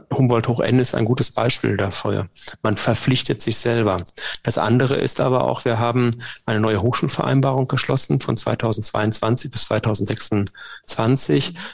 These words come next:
Da sind, äh, mehr als zwanzig Milliarden Euro Grundfinanzierung. Das sind dreihundertdreißig, äh, Millionen mehr, als die bisherige Vereinbarung umfasste. Und in dieser Vereinbarung ist Nachhaltigkeit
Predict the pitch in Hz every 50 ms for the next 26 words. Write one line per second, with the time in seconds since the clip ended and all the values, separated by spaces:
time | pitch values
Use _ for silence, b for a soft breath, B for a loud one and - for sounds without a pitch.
0 | - - 123 110 120 120 113 110 - 135 117 110 107 104 104 113 - - - 110
1 | - - - 117 127 - - 127 - 120 117 117 113 113 117 113 110 110 107 104
2 | 104 - - 117 117 120 - - 135 131 127 127 - - - - 131 127 120 127
3 | 123 120 - - B B B B - 131 - 120 110 - 113 117 120 113 - -
4 | 117 117 113 - - 123 110 - - - - 143 120 110 110 107 110 107 110 107
5 | 104 107 110 113 117 117 127 113 107 107 - - - 110 104 104 - - 107 113
6 | 123 120 - 120 - - - - - 127 120 123 120 117 120 135 143 117 - -
7 | 120 120 - - - 131 131 B B B B B B B B B - 113 101 -
8 | - - 135 131 151 160 143 131 120 - 139 - 123 131 135 131 135 127 123 127
9 | 127 131 120 113 - - 104 101 117 123 - - 131 127 135 127 - - - 127
10 | 123 -